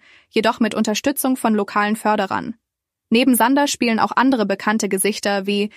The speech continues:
Nastassja Kinski und Erdogan Atalay mit. Der Krimi soll im Herbst in die Kinos kommen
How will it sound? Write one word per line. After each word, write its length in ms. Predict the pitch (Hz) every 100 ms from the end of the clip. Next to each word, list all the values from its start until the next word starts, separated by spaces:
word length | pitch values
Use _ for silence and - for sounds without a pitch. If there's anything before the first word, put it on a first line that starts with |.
| - -
Nastassja 520 | 214 220 220 220 208
Kinski 640 | 208 254 254 - 240 233 214
und 200 | 214 208
Erdogan 440 | 220 220 220 208 202
Atalay 440 | 208 214 202 208
mit. 340 | 190 - - - _ _ _ _ _ _
Der 100 | 220
Krimi 280 | 214 247 254
soll 140 | 220 208
im 140 | 214
Herbst 340 | 208 226 -
in 120 | - 214
die 100 | -
Kinos 420 | - 233 208 -
kommen 340 | 214 202 214